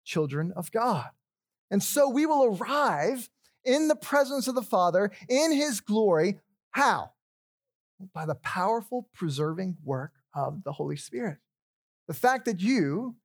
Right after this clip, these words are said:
in Christ, still profess Jesus to this day is an indicator of the Holy Spirit's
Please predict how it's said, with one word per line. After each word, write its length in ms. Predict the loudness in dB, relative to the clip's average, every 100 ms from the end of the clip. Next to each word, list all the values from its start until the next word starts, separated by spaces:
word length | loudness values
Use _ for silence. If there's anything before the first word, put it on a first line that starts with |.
| -4
in 200 | -2 -2
Christ, 600 | -2 -2 0 -4 -10 -12
still 260 | -2 -2 0
profess 560 | -2 -4 0 0 0
Jesus 500 | -6 -4 -4 -4 -6
to 120 | -8 -8
this 220 | -6 -4
day 460 | 0 0 0 -10 -16 _ _ _ _ _ -8
is 120 | -2
an 80 | 2
indicator 580 | 2 0 -2 -6 -4
of 80 | -6
the 100 | -6
Holy 240 | -4 -4 -4
Spirit's 360 | -4 -6 -6